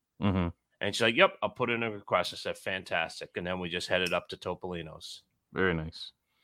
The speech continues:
Speaker 2: And that's
Speaker 1: And
Speaker 2: why I don't, that's why I like doing the personal check-in.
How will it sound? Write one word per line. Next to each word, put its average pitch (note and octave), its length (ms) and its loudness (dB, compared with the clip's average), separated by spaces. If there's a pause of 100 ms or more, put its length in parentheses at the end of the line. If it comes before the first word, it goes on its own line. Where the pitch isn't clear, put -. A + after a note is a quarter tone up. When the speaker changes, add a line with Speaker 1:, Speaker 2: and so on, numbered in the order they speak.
(140)
Speaker 2:
And C3+ 140 10
that's A3 220 12
Speaker 1:
And A3+ 60 12
Speaker 2:
why G#3 200 12
I D#3 80 12
don't, D3 320 12
that's C3+ 220 12
why B2+ 180 12
I A#2 40 12
like A2 280 10
doing A2+ 200 4
the G2+ 80 2
personal G#2+ 480 0
check-in. A#2 480 2